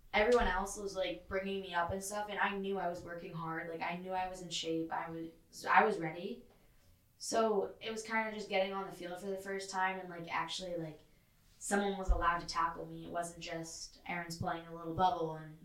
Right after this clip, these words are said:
you just watch her have the ball." And it's kinda just, you gotta have fun. I think confidence comes with having fun. You can't be afraid. You can't be like, yeah, you, everyone has pressure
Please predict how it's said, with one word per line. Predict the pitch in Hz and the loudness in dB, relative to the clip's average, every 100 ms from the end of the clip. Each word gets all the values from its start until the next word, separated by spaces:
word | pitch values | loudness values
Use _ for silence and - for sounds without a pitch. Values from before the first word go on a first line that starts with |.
| - | -18
you | 165 165 | -10 -8
just | - - - | -8 -10 0
watch | 170 170 | 2 2
her | 175 | 0
have | 165 160 | -4 -4
the | |
ball." | 165 175 156 151 - _ _ _ _ _ _ _ - - - _ _ _ | 0 2 2 0 -8 _ _ _ _ _ _ _ -20 -20 -20 _ _ _
And | - 214 | 0 0
it's | 214 | 0
kinda | 233 233 233 | -2 -2 -2
just, | 226 - - - _ _ _ - - - - - | -6 -8 -10 -20 _ _ _ -20 -20 -20 -18 -2
you | 208 | 6
gotta | 247 | 8
have | 240 - | 8 4
fun. | - 190 - - - - - _ | 0 -2 -2 -8 -18 -20 -20 _
I | - 202 | 4 4
think | 247 240 | 4 -4
confidence | 220 196 190 196 185 180 | 2 2 4 0 -6 -6
comes | 185 175 170 180 | -6 -6 -8 -10
with | 170 | -4
having | 160 165 160 | -4 -4 -8
fun. | - - 180 | -8 -8 -8
You | |
can't | - 220 214 - | -8 -4 -4 -4
be | 214 196 | -2 -2
afraid. | - 180 180 185 190 | -2 -4 -6 -8 -10
You | 180 | -12
can't | - 196 185 | -8 -6 -6
be | 180 180 | -8 -8
like, | 170 165 165 - - - - - - - _ - | -6 -4 -4 -6 -8 -18 -20 -20 -20 -20 _ -12
yeah, | - 202 196 | 4 8 8
you, | 202 208 | 8 2
everyone | 208 202 | 0 0
has | 185 180 | -4 -4
pressure | - 175 - 190 190 202 | -4 -4 -4 -2 -2 -2